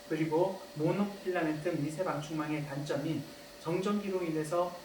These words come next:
먼지가 많이 달라붙는 그 단점을 저희는 대점 방지제를 적용하여, 어, 먼지가 현저하게 적게 붙습니다. 세 번째 자가세척 방충망의 특징은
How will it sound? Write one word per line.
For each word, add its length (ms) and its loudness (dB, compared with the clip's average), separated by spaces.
먼지가 420 0
많이 680 -2
달라붙는 800 0
그 200 4
단점을 680 -6
저희는 520 -4
대점 540 -2
방지제를 920 -4
적용하여, 760 -6
어, 240 -8
먼지가 460 -4
현저하게 840 -2
적게 360 -4
붙습니다. 540 -12
세 180 2
번째 280 6
자가세척 440 0
방충망의 560 -2
특징은 680 -8